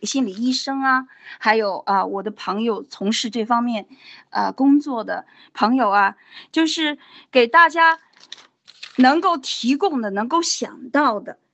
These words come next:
就是这些我们有可能会面临，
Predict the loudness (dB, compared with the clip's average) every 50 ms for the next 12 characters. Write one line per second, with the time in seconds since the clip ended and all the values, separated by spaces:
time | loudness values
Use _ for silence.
0 | _ _ _ _ _ _ _ _ _ _ _ 0 2 2 2 0 -2 -8 -10 -4
1 | -2 -2 0 0 -2 -4 -6 -6 -6 -6 -6 -6 -8 -12 _ -6 -2 -2 -2 -2
2 | -2 -4 -6 -6 -2 0 2 4 4 2 2 -2 -6 -10 -8 -6 -4 -4 -4 -4
3 | -6 -8 -4 -4 -4 -2 0 0 0 0 0 -2 -6 -12 -16 -14 -14 -14 -14